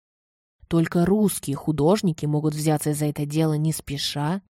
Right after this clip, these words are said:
и зрело обдумав его. Иначе наш вандализм был бы гораздо хуже турецкого. Турки замазали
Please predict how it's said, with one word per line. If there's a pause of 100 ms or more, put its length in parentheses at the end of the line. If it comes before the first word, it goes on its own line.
(100)
и
зрело
обдумав
его. (580)
Иначе
наш
вандализм
был
бы
гораздо
хуже
турецкого. (420)
Турки
замазали